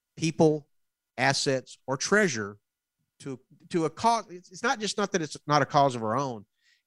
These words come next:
It's something that we've actually, <laughs> we've made happen. Everything that we're looking at, you can, you can trace back to the end of the, uh, Bush administration and directly to the Obama administration. That's why we are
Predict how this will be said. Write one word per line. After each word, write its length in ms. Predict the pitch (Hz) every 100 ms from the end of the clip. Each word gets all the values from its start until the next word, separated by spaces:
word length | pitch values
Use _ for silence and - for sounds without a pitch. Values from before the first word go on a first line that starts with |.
| _ 147
It's 180 | -
something 420 | - 220 220 208 175
that 140 | 151
we've 200 | 170 160
actually, 600 | 165 180 - 156 151 139 _ _ _ _ _ -
<laughs> 540 | - 202 - _ _
we've 220 | 175 330 294
made 300 | 247 269 226
happen. 480 | 226 285 370 131 92 _ _ _ _ _ _ _ _ _
Everything 560 | 170 269 294 262 262 240
that 100 | 180
we're 140 | 185
looking 380 | 185 214 226 175
at, 200 | 147 147
you 100 | 175
can, 200 | 180 170
you 120 | 180
can 160 | 220 262
trace 300 | - 233 226
back 300 | 202 196 202 _ _ _ _ -
to 240 | 160 160
the 180 | 151 147
end 220 | 160 190 214
of 100 | 196
the, 300 | 190 175 165
uh, 300 | 156 147 143 147 -
Bush 240 | 160 208
administration 640 | 208 165 151 - 160 - 180
and 140 | 165 160
directly 360 | 160 214 247
to 100 | 247
the 120 | 254 262
Obama 340 | 240 233 277
administration. 580 | 226 151 113 117 98 - _ _ _ _ _ _ _ _ _ _ _ _ _
That's 260 | 143 214 240
why 220 | 247 240
we 260 | 208 214 -
are 420 | 147 160 180 190